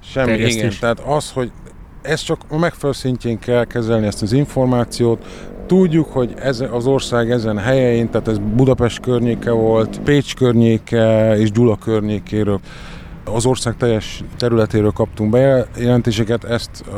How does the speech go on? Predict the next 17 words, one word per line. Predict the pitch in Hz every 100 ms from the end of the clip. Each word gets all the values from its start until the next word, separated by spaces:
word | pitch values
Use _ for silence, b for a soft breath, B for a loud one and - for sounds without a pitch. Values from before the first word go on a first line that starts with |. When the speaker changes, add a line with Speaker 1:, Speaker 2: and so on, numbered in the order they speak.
| 104 85 - -
Speaker 1:
a, | 110
a | 107 107
Soltész | - 120 104 113
Zoli | 101 107 107 101 85 B B B -
kollégám | 120 113 110 107
és | 107
barátom, | 107 113 107 101 104 104
ő, | 101 90 - - - - - - -
ő | 104
szakszerűen, | 98 123 - 117 110 110 107 104 98 B B B
ö, | 107 107 107 98 92 98 113
megnézte | 127 135 127 113 - 117
is, | 110 -
és, | - 104 98 - 104
ö, | 101 98 95 95
kilenc | - 110 98 101
esetben, | 101 110 95 101 101 95